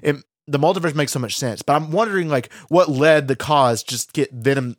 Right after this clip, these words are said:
specifically or Eddie Brock specifically to taking him to the M C U?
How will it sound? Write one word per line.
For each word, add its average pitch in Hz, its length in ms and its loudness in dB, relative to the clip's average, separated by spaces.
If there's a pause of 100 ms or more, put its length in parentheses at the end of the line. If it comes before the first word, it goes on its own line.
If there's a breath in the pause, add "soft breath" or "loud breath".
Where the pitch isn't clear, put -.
(100)
specifically 123 600 -6
or 113 80 -2
Eddie 127 140 -2
Brock 127 240 -2
specifically 117 680 -10 (160)
to - 100 -14 (140)
taking 123 300 -6
him 123 200 -8
to 104 100 -14
the 110 100 -8
M 101 100 -10
C - 120 -12
U? 98 120 -12